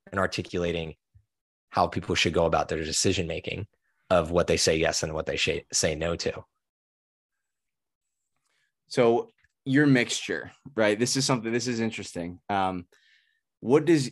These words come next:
Speaker 2: your daily mixture look like? How are you able to, you talked about your morning, how you're able to structure your morning,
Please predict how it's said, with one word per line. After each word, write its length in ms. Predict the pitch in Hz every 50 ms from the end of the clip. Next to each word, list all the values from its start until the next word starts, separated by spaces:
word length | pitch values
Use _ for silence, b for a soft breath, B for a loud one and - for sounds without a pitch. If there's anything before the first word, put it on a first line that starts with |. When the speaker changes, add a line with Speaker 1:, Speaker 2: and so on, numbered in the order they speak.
| - -
Speaker 2:
your 320 | 120 113 117 123 123 117
daily 680 | 110 104 113 113 110 107 104 101 98 95 92 - - _ _ _ _ _
mixture 680 | 113 117 123 127 123 - - - - 104 87 82 73 - - _ -
look 200 | 110 113 113 -
like? 300 | 95 76 - - - - b b b b b
How 240 | - - 120 123
are 60 | 131 131
you 180 | 127 127 123
able 360 | 120 113 110 104 113 110 110
to, 560 | 107 - - 117 107 101 101 98 98 98 92 - _ _ _
you 120 | - 107 104
talked 260 | - 120 113 110 -
about 180 | 123 123 117
your 100 | 123 135
morning, 400 | 123 113 107 98 92 95 92 95
how 180 | 85 - 107 101
you're 160 | 101 98 98
able 280 | 98 98 90 90 90 92 - -
to 380 | - 101 95 95 92 90 87 - _ _ _ _ _ _
structure 400 | - - - 113 101 - - 110
your 100 | 107 110
morning, 500 | 107 101 98 98 98 95 95 95 92 95